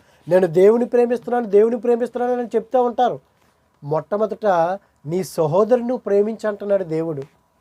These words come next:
నీ సహోదరుని ప్రేమించి అప్పుడు నువ్వు నా దగ్గర రా. "ఇదిగో నువ్వు లోకంనైనను లోకంలో ఒకటి నేను ప్రేమించిన ఎడల తండ్రి ప్రేమ వాడిలో ఉండదు." తండ్రి ప్రేమ లేకపోతే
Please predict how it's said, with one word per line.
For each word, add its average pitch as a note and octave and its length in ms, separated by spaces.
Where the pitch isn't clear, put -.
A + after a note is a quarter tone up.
నీ D3+ 140
సహోదరుని G3+ 500
ప్రేమించి G3+ 460
అప్పుడు B3 300
నువ్వు B3 180
నా G#3 140
దగ్గర F3 260
రా. D3+ 140
"ఇదిగో D#3 460
నువ్వు E3 200
లోకంనైనను G#3 920
లోకంలో G3 640
ఒకటి G3 200
నేను G3 200
ప్రేమించిన B3 600
ఎడల G#3 540
తండ్రి G3 320
ప్రేమ G#3+ 320
వాడిలో F3+ 460
ఉండదు." E3+ 300
తండ్రి F3 300
ప్రేమ A#3 280
లేకపోతే B3 500